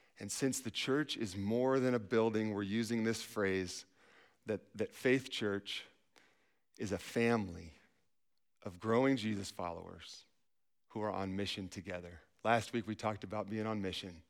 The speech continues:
Today we talked about growing in Jesus. And in a couple weeks, we're gonna talk about that piece of living in a community, living as family. Let me read to you Colossians two, verse six. You can flip there if you want.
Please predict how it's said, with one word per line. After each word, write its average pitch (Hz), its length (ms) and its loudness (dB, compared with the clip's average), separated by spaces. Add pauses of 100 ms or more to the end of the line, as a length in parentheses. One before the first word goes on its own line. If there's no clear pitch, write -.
(140)
Today 107 340 0
we 107 140 -2
talked 101 420 -2 (320)
about 104 380 -2
growing 110 380 -2
in 110 120 -2
Jesus. 92 560 -6 (420)
And 104 100 -6
in 101 80 -4
a 101 40 -4
couple 104 360 -4
weeks, 101 320 -4
we're 101 100 -4
gonna 104 120 -2
talk 104 260 -2
about 98 220 -2
that 98 200 -2
piece 107 320 -4
of 98 80 -4 (440)
living 104 420 2
in 101 100 -2
a 101 60 -2
community, 101 440 -4
living 101 420 0 (460)
as 98 220 -2
family. 92 520 -6 (1500)
Let 123 60 0
me 127 80 4
read 127 200 6 (540)
to 139 120 2
you 127 140 6
Colossians 135 720 6
two, 107 400 0 (180)
verse 104 240 -2
six. - 460 -8 (800)
You 104 100 -6
can 104 160 -6
flip 101 220 -2
there 98 120 0
if - 120 -6
you 101 80 -4
want. 101 180 -4